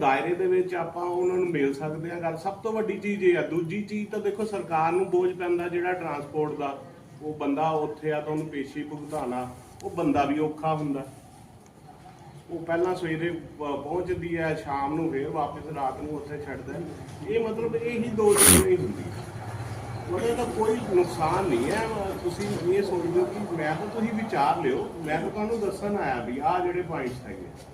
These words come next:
ਅਸੀਂ ਤਾਂ ਸਿਰਫ ਪੱਚੀ ਏਕੜ 'ਚ ਵਧੀਆ ਜੇਲ੍ਹ ਬਣਾ ਲੈਣੀ, ਆਸੇ-ਪਾਸੇ ਵਾਲਾ ਏਰੀਆ ਡਿਵੈਲਪ ਹੋ ਜਾਣਾ। ਜੇ ਤੁਸੀਂ ਕਮਿਊਨਿਟੀ ਹੈਲਥ ਸੈਂਟਰ ਬਣਾਉਣਾ ਚਾਹੁੰਦੇ ਹੋ, ਗਰਾਊਂਡ ਬਣਾਉਣਾ ਚਾਹੁੰਦੇ ਹੋ,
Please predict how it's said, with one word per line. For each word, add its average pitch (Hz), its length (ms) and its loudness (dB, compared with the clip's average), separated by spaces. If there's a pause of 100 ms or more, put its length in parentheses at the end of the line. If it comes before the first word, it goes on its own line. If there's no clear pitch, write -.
(600)
ਅਸੀਂ 196 140 -2
ਤਾਂ 233 100 2
ਸਿਰਫ 226 260 0
ਪੱਚੀ 240 380 -2
ਏਕੜ 233 280 -2
'ਚ 233 60 -4
ਵਧੀਆ 233 400 0
ਜੇਲ੍ਹ 214 280 4
ਬਣਾ 214 280 2
ਲੈਣੀ, 165 300 2 (440)
ਆਸੇ-ਪਾਸੇ 220 640 4
ਵਾਲਾ 226 180 0
ਏਰੀਆ 226 340 2
ਡਿਵੈਲਪ 160 360 0
ਹੋ 175 140 2
ਜਾਣਾ। 185 260 4
ਜੇ 180 140 4
ਤੁਸੀਂ 226 280 0
ਕਮਿਊਨਿਟੀ 214 480 2
ਹੈਲਥ 208 180 0
ਸੈਂਟਰ 214 280 -2
ਬਣਾਉਣਾ 208 440 0
ਚਾਹੁੰਦੇ 208 320 0
ਹੋ, 202 100 0
ਗਰਾਊਂਡ 190 360 2
ਬਣਾਉਣਾ 208 360 0
ਚਾਹੁੰਦੇ 202 400 2
ਹੋ, 208 100 6